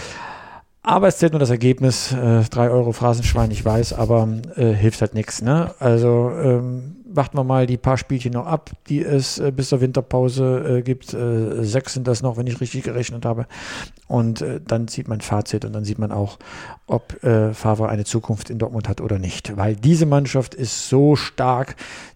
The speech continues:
die muss locker unter den Top drei der Tabelle stehen, und zwar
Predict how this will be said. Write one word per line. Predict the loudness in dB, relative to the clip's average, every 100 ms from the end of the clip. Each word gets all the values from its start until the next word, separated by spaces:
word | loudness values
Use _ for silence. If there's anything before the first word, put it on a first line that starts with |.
| -4
die | -2
muss | 0 -2 0
locker | 2 4 4 4 4 2 -2 -12 -20 _
unter | -14 -6 -6
den | -4 -6
Top | -8
drei | -8 -6 -6
der | -6
Tabelle | -6 -6 -8
stehen, | -10 -12 -14
und | -14
zwar | -12 -12